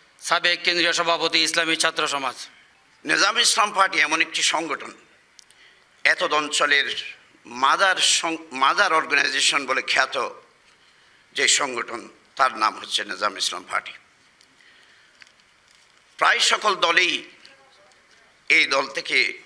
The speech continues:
Speaker 2: প্রশিক্ষণপ্রাপ্ত নেতা বা কর্মী রয়েছে। অতীতে খতিব আজম রহমতুল্লাহ আলাইহির শিক্ষা থেকে আমরা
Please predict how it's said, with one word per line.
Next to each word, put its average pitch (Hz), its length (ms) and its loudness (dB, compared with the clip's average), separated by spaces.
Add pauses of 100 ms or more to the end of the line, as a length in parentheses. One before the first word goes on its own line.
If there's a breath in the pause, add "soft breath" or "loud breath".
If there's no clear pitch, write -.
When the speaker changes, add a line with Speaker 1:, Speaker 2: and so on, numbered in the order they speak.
(120)
Speaker 2:
প্রশিক্ষণপ্রাপ্ত 135 960 -2 (380)
নেতা 135 300 2
বা 107 120 2
কর্মী 104 300 -6
রয়েছে। - 420 0 (2750 loud breath)
অতীতে 226 680 0 (2250)
খতিব 180 380 -2
আজম 160 340 0
রহমতুল্লাহ 143 560 0
আলাইহির 135 320 0 (320)
শিক্ষা - 380 0
থেকে 117 260 -4
আমরা 110 360 -4